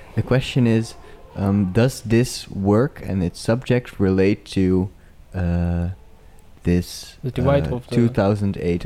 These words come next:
Speaker 1: earthquake and the dam and the way that it was being talked about?
Speaker 2: Uh, no, no, no, not
Speaker 1: No, no,
Speaker 2: really.
Speaker 1: no.
Speaker 2: It don't, it doesn't really relate to the earthquake,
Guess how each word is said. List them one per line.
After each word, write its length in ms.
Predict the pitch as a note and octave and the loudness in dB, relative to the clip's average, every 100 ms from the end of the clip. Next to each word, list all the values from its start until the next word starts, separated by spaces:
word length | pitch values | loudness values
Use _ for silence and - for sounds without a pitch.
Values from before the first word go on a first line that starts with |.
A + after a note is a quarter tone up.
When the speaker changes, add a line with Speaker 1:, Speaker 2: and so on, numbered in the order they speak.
| - | -4
Speaker 1:
earthquake 640 | F#2+ F#2+ - F2+ F2 - | -4 -4 -4 -2 -2 -2
and 160 | F2 | -2
the 60 | E2 | -2
dam 440 | D2+ E2 E2+ E2+ | 0 2 2 2
and 140 | E2 D#2+ | 2 0
the 80 | D2+ | -4
way 180 | D2+ | -4
that 180 | D#2 D2+ | -4 -4
it 160 | D2+ C#2+ | -6 -8
was 120 | D#2+ | -8
being 260 | - D#2 D#2+ | -4 -4 -4
talked 340 | - F2 - | -4 -8 -8
about? 320 | - E2+ E2 | -10 -8 -8
Speaker 2:
Uh, 120 | E2 F2+ | -8 -2
no, 220 | C#3 C3+ | 0 0
no, 220 | A#2 A#2 | -2 -6
no, 80 | A#2+ C3 - - - | -8 -14 -18 -20 -14
not 0 | |
Speaker 1:
No, 160 | C3+ G2 | -4 0
no, 60 | F#2 | 2
Speaker 2:
really. 160 | F#2+ F2+ | 0 -2
Speaker 1:
no. 140 | F#2 C#3+ | -4 -6
Speaker 2:
It 120 | C#3 | -2
don't, 340 | D3 C#3 B2 | 0 0 -2
it 120 | C#3+ - | -8 -2
doesn't 340 | D3+ D#3 C3+ | 0 2 2
really 260 | C3+ C#3 C3+ | 0 0 0
relate 400 | B2+ B2+ C#3+ D3 | 2 2 0 -2
to 160 | - | -6
the 120 | C3 B2 | -4 0
earthquake, 640 | C3+ D#3+ - F#3 G3 | 0 0 -4 -8 -8